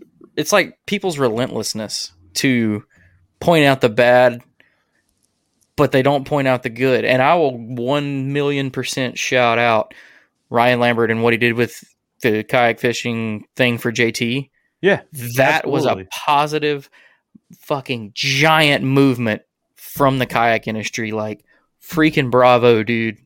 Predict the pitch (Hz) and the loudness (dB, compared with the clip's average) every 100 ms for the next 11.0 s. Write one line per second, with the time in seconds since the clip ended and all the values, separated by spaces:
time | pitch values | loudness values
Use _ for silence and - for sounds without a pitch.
0 | - - 104 - _ _ - _ 139 - | -14 -8 -8 -10 _ _ -20 _ -6 -4
1 | 160 101 - _ 139 165 190 175 170 180 | -8 -10 -16 _ 0 4 4 2 -2 0
2 | 170 147 165 170 160 143 156 - 147 156 | 2 2 2 4 2 0 -2 0 -2 0
3 | 143 139 147 147 151 147 135 139 113 - | -2 -4 -4 -2 0 0 0 2 0 -2
4 | - - - - 139 139 127 143 - - | -12 -14 -12 -2 0 0 -2 -4 -6 -12
5 | - _ 131 135 120 - _ _ _ _ | -14 _ -2 2 2 -2 _ _ _ _
6 | - - _ _ 143 131 - 147 156 - | -20 -20 _ _ -2 0 2 2 2 0
7 | 143 131 147 147 - 139 131 214 190 185 | -14 -6 -4 -4 -2 -2 0 -2 2 2
8 | 151 147 135 143 143 135 127 117 117 135 | 2 0 0 -4 -2 2 2 2 -2 -2
9 | 113 120 120 113 110 110 - 120 - 120 | -2 0 0 -2 -8 -8 -4 -4 -4 -6
10 | 135 123 139 127 110 117 - 131 104 | -4 -2 -4 -4 -10 -10 -6 -6 -8